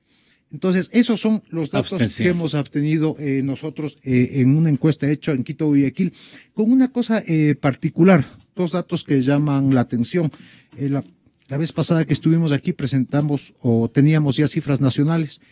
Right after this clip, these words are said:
Speaker 1: donde
Speaker 2: Ujú.
Speaker 1: habíamos tenido una subida importante del oficialismo. Eh, había medido ya, eh, Moreno a nivel nacional de treinta, subió a cuarenta y ha vuelto a sus cifras. Si hacemos un promedio, Quito, Guayaquil, más o menos treinta coincide con la cifra de,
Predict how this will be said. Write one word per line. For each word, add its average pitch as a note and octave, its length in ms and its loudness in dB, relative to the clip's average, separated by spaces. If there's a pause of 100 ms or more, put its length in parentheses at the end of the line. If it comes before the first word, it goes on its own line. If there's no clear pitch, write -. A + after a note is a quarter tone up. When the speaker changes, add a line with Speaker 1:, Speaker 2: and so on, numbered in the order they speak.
(340)
Speaker 1:
donde D3+ 220 2
Speaker 2:
Ujú. D3+ 60 0
Speaker 1:
habíamos E3+ 280 2
tenido D3+ 240 4
una D3+ 180 0
subida D3 300 2
importante C#3+ 800 -2
del A2 580 -2
oficialismo. C3 720 0 (480)
Eh, A2+ 380 0
había C3 300 6
medido C3+ 420 8
ya, A#2+ 340 6
eh, A#2 280 0
Moreno B2 580 6
a A#2 80 -4
nivel A#2+ 280 6
nacional C3 420 4 (280)
de A2 120 0
treinta, C#3+ 400 6
subió A#2+ 320 6
a - 20 4
cuarenta C3 640 4
y B2 100 2
ha A2+ 60 4
vuelto E3 300 2
a A#2 40 4
sus G2 200 -4
cifras. A2+ 680 6 (320)
Si - 160 -6
hacemos C3 460 6
un C#3 180 4
promedio, C3 480 2
Quito, - 240 -2
Guayaquil, B2 360 0
más C3 160 2
o B2+ 40 -2
menos C3+ 280 2
treinta C#3 340 2
coincide B2+ 400 8
con A#2+ 160 4
la G#2+ 100 4
cifra B2 380 0
de, F#2+ 220 2